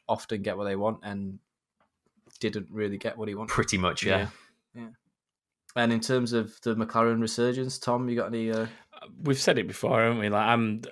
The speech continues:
Speaker 3: hopeful for this season because it does look like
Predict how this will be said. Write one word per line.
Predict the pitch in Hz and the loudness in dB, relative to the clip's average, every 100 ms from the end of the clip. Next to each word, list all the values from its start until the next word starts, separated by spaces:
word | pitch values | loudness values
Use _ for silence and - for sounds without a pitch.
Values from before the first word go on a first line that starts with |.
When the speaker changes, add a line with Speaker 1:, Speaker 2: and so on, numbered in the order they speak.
| - | -14
Speaker 3:
hopeful | - 117 113 - 101 | 2 4 4 0 -6
for | - | -4
this | 104 98 | -6 -4
season | - 104 101 104 98 95 | -2 0 0 -2 -4 -4
because | 101 - 101 - - | -6 -2 -2 -2 -2
it | 110 117 | -2 -2
does | 120 110 110 | -2 -2 -2
look | 110 110 - - 110 | -2 -2 -4 -6 -2
like | 110 107 - | -2 -2 -6